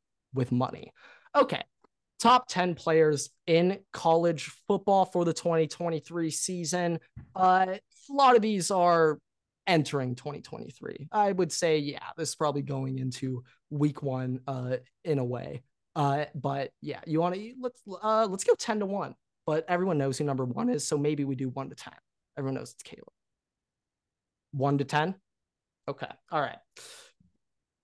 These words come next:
Caleb Williams, Marvin Harrison, Brock Bowers, Drake May, Jared Verse, Joe Alt, Olu Fashanu,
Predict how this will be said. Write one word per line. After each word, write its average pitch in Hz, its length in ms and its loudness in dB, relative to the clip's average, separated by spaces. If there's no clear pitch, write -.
Caleb 220 340 6
Williams, 208 640 6
Marvin 147 400 4
Harrison, 143 600 0
Brock 151 360 6
Bowers, 160 600 4
Drake 156 380 2
May, 160 440 2
Jared 139 460 0
Verse, 165 500 2
Joe 131 420 2
Alt, 170 420 2
Olu 202 380 6
Fashanu, 156 800 2